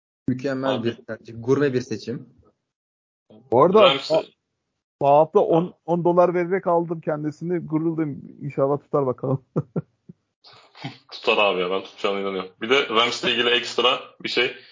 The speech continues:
Speaker 2: Cam Akers bir hafta daha böyle boncuklarsa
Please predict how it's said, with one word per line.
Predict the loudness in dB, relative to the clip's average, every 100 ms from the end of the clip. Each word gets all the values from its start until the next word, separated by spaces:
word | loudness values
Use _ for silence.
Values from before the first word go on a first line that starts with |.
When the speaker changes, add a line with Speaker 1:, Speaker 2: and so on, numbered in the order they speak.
| -20 _
Speaker 2:
Cam | -2 2
Akers | 2 0 -4 -2
bir | 0
hafta | 0 -2 0
daha | 0 0 -2
böyle | -2 2 2 0 -8 _ -4
boncuklarsa | -2 0 -2 0 0 0